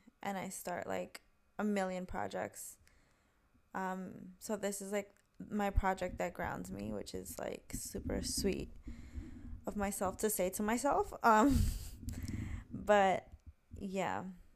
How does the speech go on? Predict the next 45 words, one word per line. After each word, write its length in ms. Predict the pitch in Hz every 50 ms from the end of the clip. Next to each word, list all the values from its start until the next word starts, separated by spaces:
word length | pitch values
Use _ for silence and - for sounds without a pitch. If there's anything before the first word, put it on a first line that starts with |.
| - - - - - -
that's 200 | - 185 180 -
how 100 | - 170
I 100 | 107 104
felt. 320 | - - - 98 95 - - - - -
So, 220 | - - - 196
like, 340 | 190 190 185 180 180 - - - - - - -
I 60 | 196 196
was 120 | 196 185
getting 220 | - 185 185 180
ready 200 | 175 170 107 -
for 160 | - - 196 190
this, 220 | 185 185 190 190
and 120 | - 190
I 40 | 180
was 120 | 190 214 -
like, 100 | 196 185
"Okay, 120 | 185 185
I'm 140 | 190 185 180
gonna 140 | 190 208 208
do 80 | 214
it 140 | 214 - - - -
on 100 | 190 180
the 60 | 185
comfort 340 | - - 196 190 - 220 220
of 100 | 214 220
my 120 | 220 214
bed." 380 | 202 190 175 175 - 180 180 -
I'm 140 | 180 180 180
in 80 | 180
the 80 | 190 185
dark, 500 | 175 - 175 175 180 185 196 - - - - - - - - - - - - _ _ _ - - _ _ _ _ _ _
and 540 | - 185 185 180 180 175 175 175 180 175 175
I 60 | -
have 160 | 190 190 180 175
my 140 | 180 180
mic 640 | 175 180 190 190 190 190 190 190 190 185 185 - - - -
and 520 | 190 190 185 185 180 180 175 175 170 - - -
my 520 | 190 185 175 165 160 160 165 156 - - - -
iPad 500 | - 117 - - - - 180 170 170 175
with 280 | - 101 98 - - -
me, 360 | - - - - - - - - 190 180 -
just 200 | - - - -
so 80 | - 185
you 80 | 180 -
guys 340 | 107 104 - - - -